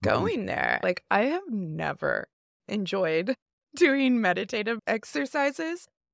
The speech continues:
Speaker 2: And I,
Speaker 1: Mm-hmm.
Speaker 2: and yet my brain, maybe 'cause I'm just, like, <laughs> tapped out, but my brain is very good at sweeping into the O C D bubble without even recognizing it around my vulnerable self themes. So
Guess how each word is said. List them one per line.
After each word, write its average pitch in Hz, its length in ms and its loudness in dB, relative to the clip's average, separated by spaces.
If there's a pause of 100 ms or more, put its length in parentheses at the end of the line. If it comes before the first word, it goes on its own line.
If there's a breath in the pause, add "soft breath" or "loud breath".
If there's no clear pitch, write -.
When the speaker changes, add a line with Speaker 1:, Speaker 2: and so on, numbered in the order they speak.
(240)
Speaker 2:
And 196 160 0
I, 285 120 0
Speaker 1:
Mm-hmm. 240 180 -2 (140)
Speaker 2:
and 262 180 0
yet 247 480 2
my 196 320 -4
brain, 190 600 -4 (200)
maybe 247 420 -2
'cause 220 220 -6
I'm 196 220 0
just, 185 320 -2
like, 175 440 2 (200)
<laughs> - 340 2 (420)
tapped 247 360 6
out, 226 280 6
but 190 140 0
my 226 160 2
brain 233 380 -2
is 180 160 -8
very 208 520 2
good 190 220 0
at 170 260 -4
sweeping 190 600 -8
into 190 340 -6
the 190 200 0
O 180 60 0
C 180 160 -6
D 175 220 -6
bubble 180 480 0
without 214 480 4
even 185 320 -4
recognizing 185 840 -2
it 170 200 -4
around 165 680 -4
my 180 160 -2
vulnerable 156 420 -2
self 165 260 2
themes. 196 420 -4
So 165 260 4